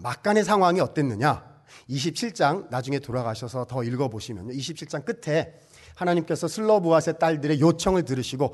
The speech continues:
허락을 해주세요. 허락을. "아, 그러냐? 너희의 믿음이 귀하다"라고 생각하신 것 같아요. 그래서 이런 경우에는, 이런 경우에는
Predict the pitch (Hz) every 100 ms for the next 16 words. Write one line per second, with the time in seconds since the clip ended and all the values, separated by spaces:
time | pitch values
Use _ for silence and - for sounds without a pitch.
0 | - - - 285 226 190 151 123 - 90
1 | 110 175 113 82 - _ _ - - -
2 | 113 127 123 123 127 131 113 - - -
3 | 147 165 165 139 147 156 175 202 - -
4 | - 131 113 147 175 139 123 117 120 180
5 | 160 - 170 175 156 107 - 104 160 -
6 | _ - _ 147 151 147 165 180 214 185
7 | 165 170 151 113 196 147 - - _ 131
8 | 147 143 131 131 113 135 240